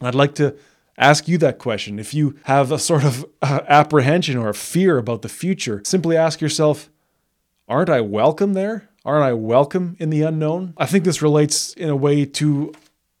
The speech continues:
an invitation to be mindful. It's like, if you are apprehensive about what's coming down the road for you, ask yourself, "Well, if I'm so willing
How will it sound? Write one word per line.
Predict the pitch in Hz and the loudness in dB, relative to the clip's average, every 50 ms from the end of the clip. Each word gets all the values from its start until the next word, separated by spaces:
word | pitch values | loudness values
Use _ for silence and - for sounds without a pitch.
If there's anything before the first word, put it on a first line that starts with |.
| _ - | _ -12
an | 175 202 | -8 -6
invitation | 170 151 135 143 139 - 147 143 135 - 143 139 | -4 -2 -2 -2 -2 0 0 0 0 0 -2 -2
to | 139 | 0
be | 131 139 | 0 -2
mindful. | 127 127 131 147 185 202 196 - 117 104 107 | 0 2 2 2 2 2 0 -4 -8 -10 -10
It's | 110 - - | -10 -8 -6
like, | 123 117 117 - - | -6 -8 -8 -8 -10
if | 151 - - | -10 -8 -4
you | 156 151 147 | -4 -4 -2
are | 120 123 160 190 | 2 2 4 4
apprehensive | 175 147 135 131 - 131 113 117 120 120 - 139 120 123 | 4 2 2 0 -2 -4 -4 -4 -6 -4 -4 -4 -4 -4
about | 113 104 117 113 110 - | -4 -4 -6 -6 -6 -6
what's | 120 127 123 - - | -6 -6 -6 -6 -6
coming | - - 127 123 123 120 | -6 -4 -2 -2 0 0
down | 123 120 120 | 0 0 0
the | 117 110 | -2 -4
road | 104 104 107 107 104 | -6 -8 -8 -8 -8
for | - - 127 | -8 -6 -2
you, | 123 131 147 147 151 - | 0 0 0 -2 -2 0
ask | 147 143 143 - - | 0 0 0 0 -2
yourself, | 156 147 - - 147 147 139 - | -4 -2 0 2 2 0 0 0
"Well, | 151 151 151 - - | 2 2 2 0 -2
if | - 170 - | -4 -4 -2
I'm | 151 156 156 147 | -2 -2 0 0
so | - - - 170 202 | 0 0 2 4 4
willing | 196 175 147 131 131 156 170 160 139 117 107 104 101 | 4 2 0 2 2 4 4 4 2 0 -4 -6 -12